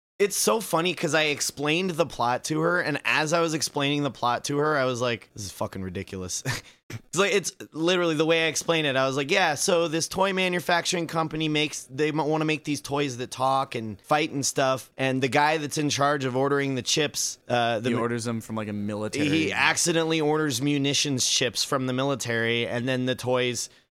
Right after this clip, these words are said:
Speaker 1: start trying to take over the world and fighting each other and actual real world havoc." And I was just like, I took a pause after I said it, and I was like, "Maybe it was one of those movies you had to be there for." I don't
Speaker 2: Yeah,
Speaker 1: know.
Speaker 2: no, it's
Speaker 1: Like
Speaker 2: incredible.
Speaker 1: <laughs>
Speaker 2: If you've never seen Small Soldiers, you should watch it. It's definitely, uh, aged a bit.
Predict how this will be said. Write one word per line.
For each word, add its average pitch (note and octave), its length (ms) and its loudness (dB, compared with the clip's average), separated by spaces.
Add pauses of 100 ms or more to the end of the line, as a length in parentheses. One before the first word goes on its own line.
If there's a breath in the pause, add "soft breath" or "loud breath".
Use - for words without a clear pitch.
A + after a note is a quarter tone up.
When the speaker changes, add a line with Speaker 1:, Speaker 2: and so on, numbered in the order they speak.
(140)
Speaker 1:
start C3 280 0
trying B2 240 0
to A#2+ 80 -2
take B2 240 -2
over A#2+ 160 0
the A#2 80 2
world A2+ 320 2
and A2 120 -4
fighting A2 300 -2
each G#2+ 220 -4
other G#2+ 340 -2
and G#2 180 -6
actual A2+ 460 -2
real A2 220 -2
world G#2+ 240 -2
havoc." G#2 420 -4
And A#2+ 160 -4
I B2 60 0
was B2+ 140 0
just A#2+ 180 -2
like, A#2+ 260 -4
I A#2+ 80 -4
took A#2+ 220 -8
a C#3+ 40 -6
pause B2+ 360 0
after B2 280 -2
I A2+ 200 -4 (360 soft breath)
said C#3+ 200 4
it, C3 120 0
and B2 100 -2
I B2 100 2
was A2+ 140 -2
like, A2+ 240 -4 (100)
"Maybe C#3 280 0
it D3 40 0
was D3 140 -4
one D3+ 100 0
of D3 80 2
those C#3 200 0
movies B2+ 320 -2
you A#2+ 60 2
had A2 160 -2
to G#2+ 40 -4
be F#2+ 160 -6
there F2 160 -10
for." D#2+ 400 -12
I A#2 80 -2
don't A#2+ 80 2
Speaker 2:
Yeah, D#3+ 120 6
Speaker 1:
know. D#3 80 2
Speaker 2:
no, D3 40 2
it's C#3 140 -4
Speaker 1:
Like C3+ 160 2
Speaker 2:
incredible. C3 140 2
Speaker 1:
<laughs> A#2+ 60 0
Speaker 2:
If C3 120 -4
you've F#3+ 160 2
never F#3 180 2
seen E3+ 220 0
Small D#3+ 240 -2
Soldiers, D3+ 360 -2
you B2 120 -8
should A#2 80 -14
watch A2+ 280 -2
it. A#2+ 140 -4
It's A2 140 -12
definitely, A#2+ 680 -4
uh, G#2 260 -4
aged A2 360 -6
a - 20 -6
bit. E3 220 0